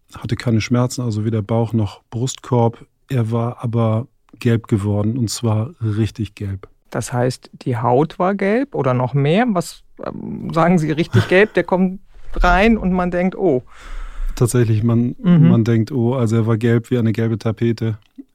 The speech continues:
Speaker 1: Das bezeichnet man als, als Ikterus. Was dieser Patient also hatte, das stellte man do-, dort in der inneren Abteilung auch sofort fest, war eine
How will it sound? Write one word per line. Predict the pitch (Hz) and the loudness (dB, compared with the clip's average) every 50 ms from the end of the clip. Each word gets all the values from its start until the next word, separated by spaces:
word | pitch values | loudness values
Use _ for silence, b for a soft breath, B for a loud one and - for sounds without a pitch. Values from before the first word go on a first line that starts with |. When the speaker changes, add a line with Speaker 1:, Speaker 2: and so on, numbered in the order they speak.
| _ _ - | _ _ -2
Speaker 1:
Das | - 123 113 98 - - - - 185 180 143 - - | 2 2 2 2 0 -4 -6 -10 -12 -16 -12 -4 -2
bezeichnet | 131 110 - - 127 123 120 127 120 110 | -2 0 2 2 4 4 6 4 4 4
man | 117 117 117 | 4 2 2
als, | 127 120 113 104 - - - - 190 - - | 2 0 0 -2 -2 -4 -8 -8 -12 -8 -4
als | 131 113 - - | -2 -2 -2 -2
Ikterus. | 175 131 127 - - 123 104 107 113 120 117 - - - 160 196 _ _ - | -4 -4 -2 0 0 2 2 4 2 2 0 -2 -6 -8 -12 -16 _ _ -6
Was | 143 135 117 113 110 - | -4 -4 -2 -2 -2 -4
dieser | - - 113 110 113 107 104 120 151 180 196 - - - | -2 -4 -2 0 2 0 0 -2 -4 -8 -12 -20 -12 -4
Patient | - 113 - - 123 117 120 | -4 -4 -2 0 0 0 2
also | 127 110 104 110 104 95 | 2 0 2 2 2 2
hatte, | 113 113 - 131 113 | 2 0 0 0 0
das | 110 107 - - - - 143 147 160 175 165 | 0 0 -2 -2 -6 -8 -10 -16 -18 -18 -14
stellte | - - 120 110 107 117 | -6 -2 -2 0 0 0
man | 110 110 110 110 101 | 0 2 2 0 0
do-, | 110 113 110 123 151 | 0 -2 -2 -2 -4
dort | 135 113 117 110 107 | -4 -2 -2 -2 0
in | 135 120 113 | -2 -2 -2
der | 113 113 | -2 -2
inneren | 117 120 117 117 107 110 113 | 0 0 0 2 2 0 0
Abteilung | 117 107 - - 117 113 110 110 117 120 120 | -2 -4 -4 -2 0 2 2 2 0 0 -2
auch | 110 101 | -6 -4
sofort | - 113 101 - 113 110 101 | -4 -6 -4 -4 -4 -6 -4
fest, | - - 113 113 - - - | -2 -2 -2 -2 -2 -4 -6
war | 113 113 110 | -4 -2 -2
eine | 107 107 107 98 | 0 0 -2 -2